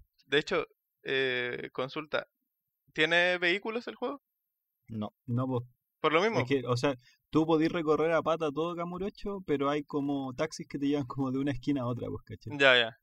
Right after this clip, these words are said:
Speaker 1: Como lo-, los viajes rápidos, en, en principio.
Speaker 3: Claro.
Speaker 1: Eh, pero eso, pues, como que el, el juego, como que en el,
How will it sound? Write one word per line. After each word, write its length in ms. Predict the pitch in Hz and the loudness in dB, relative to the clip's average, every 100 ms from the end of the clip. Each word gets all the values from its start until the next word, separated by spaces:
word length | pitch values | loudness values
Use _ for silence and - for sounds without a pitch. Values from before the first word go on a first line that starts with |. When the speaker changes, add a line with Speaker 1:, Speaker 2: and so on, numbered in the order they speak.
| - | -10
Speaker 1:
Como 280 | 135 135 139 | -4 0 2
lo-, 200 | 139 - | 2 0
los 420 | 135 143 139 139 | -2 0 0 2
viajes 240 | 160 170 | 2 4
rápidos, 300 | 151 135 127 - - | 2 0 -2 -10 -14
en, 200 | 131 131 | -14 -12
en 200 | 143 135 | -8 -8
principio. 360 | 127 127 113 92 | -8 -4 -4 -4
Speaker 3:
Claro. 20 | - _ _ _ | -16 _ _ _
Speaker 1:
Eh, 500 | 135 127 123 120 120 135 - _ _ - | -2 0 2 0 -2 -6 -16 _ _ 0
pero 180 | 151 | 2
eso, 140 | 180 175 | 4 2
pues, 120 | 139 | -2
como 180 | 135 135 | -2 -2
que 80 | 135 | -4
el, 140 | 135 | -4
el 180 | 131 131 | -2 -2
juego, 720 | - 170 175 175 170 160 151 - - | 0 2 4 2 2 0 -2 -6 -10
como 180 | 143 143 | -8 -2
que 240 | 143 135 | 0 0
en 260 | - 139 135 | 0 -2 0
el, 560 | 135 131 131 127 120 | -2 -2 -6 -6 -8